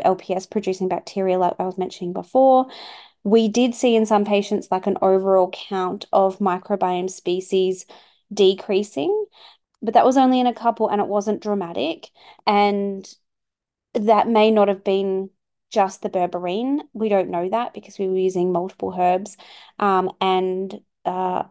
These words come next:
there is a short s-, phase of my sibo food roadmap that has a restriction before we then kind of increase diversity in the diet. So was it that? But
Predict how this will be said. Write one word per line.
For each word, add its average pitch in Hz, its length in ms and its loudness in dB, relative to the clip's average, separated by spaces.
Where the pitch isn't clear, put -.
there 196 180 6
is 190 100 2
a 196 80 2
short 196 520 2
s-, - 240 -14
phase 185 340 2
of 180 320 0
my 185 300 -2
sibo 190 340 -4
food 196 180 -6
roadmap 185 420 -4
that 190 100 0
has 180 380 -6
a 190 160 4
restriction 240 840 2
before 190 480 4
we 185 140 4
then 185 540 -2
kind 196 240 0
of 185 160 -4
increase 190 680 0
diversity 185 480 0
in 175 80 -4
the 175 80 -6
diet. 185 340 -2
So 185 240 -12
was - 180 -14
it - 140 -12
that? 302 300 2
But - 300 2